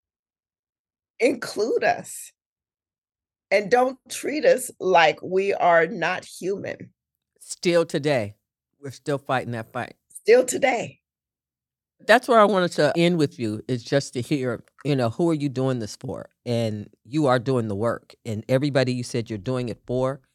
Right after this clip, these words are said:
Speaker 2: needs to know that you're doing it for them.
Speaker 1: This is an empowerment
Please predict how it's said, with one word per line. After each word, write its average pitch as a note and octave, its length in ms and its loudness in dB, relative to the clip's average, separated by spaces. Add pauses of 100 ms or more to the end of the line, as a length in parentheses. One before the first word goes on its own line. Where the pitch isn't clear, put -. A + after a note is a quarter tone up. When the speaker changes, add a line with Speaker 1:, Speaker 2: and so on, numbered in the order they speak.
(760)
Speaker 2:
needs F3 300 -4
to D3 120 0
know B2+ 200 2
that G2+ 220 -6
you're A2+ 80 -6
doing F#2+ 260 -6
it - 160 -16
for F2+ 100 -8
them. F2 240 -10 (240)
Speaker 1:
This - 200 2
is F#4 140 0
an A3+ 100 0
empowerment G#3 760 0